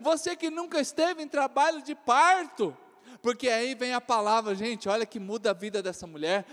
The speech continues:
porque mais são os filhos da mulher abandonada do que os daquela que tem marido,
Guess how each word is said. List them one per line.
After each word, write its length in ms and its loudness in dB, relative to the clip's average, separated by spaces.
porque 1080 2
mais 480 2
são 240 -4
os 180 -6
filhos 340 -4
da 140 2
mulher 340 -2
abandonada 920 0
do 140 2
que 380 2
os 220 2
daquela 600 0
que 140 -14
tem 240 -2
marido, 720 -2